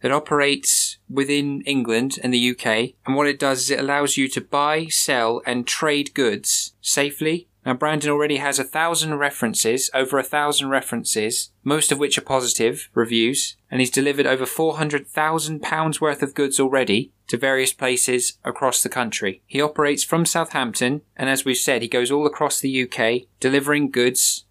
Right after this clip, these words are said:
between parties, which avoids you having to pay for postage and packing, and it allows you to buy and sell and trade goods completely safely using his service, the courier middleman service that he provides. So if that sounds like something you're interested in,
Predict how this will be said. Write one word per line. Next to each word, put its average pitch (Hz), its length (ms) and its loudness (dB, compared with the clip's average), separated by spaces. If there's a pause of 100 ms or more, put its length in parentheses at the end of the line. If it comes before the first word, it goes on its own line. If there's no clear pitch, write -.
(140)
between 139 440 0
parties, 123 680 0
which 120 180 -2
avoids 131 440 0
you 131 220 0
having 127 320 -4
to 123 60 -6
pay 127 240 -2
for 120 100 -6
postage 123 460 -2
and 117 120 -4
packing, 131 500 -4 (180)
and 135 120 -2
it 131 100 0
allows 135 380 0
you 131 120 2
to 127 120 0
buy 131 340 0
and 120 220 -2
sell 123 440 2
and 113 120 -2
trade 143 380 0
goods 110 580 0 (140)
completely 139 480 0
safely 120 640 0 (200)
using 123 600 0 (100)
his - 280 0
service, 113 720 0 (100)
the 113 80 -2
courier 120 600 2
middleman 117 480 2
service 113 440 2
that - 100 -6
he 113 160 0
provides. 101 680 -2
So - 140 -2
if 123 100 -2
that 170 180 -2
sounds 160 240 0
like 151 100 0
something 143 320 -2
you're 135 140 0
interested 131 520 0
in, 113 240 0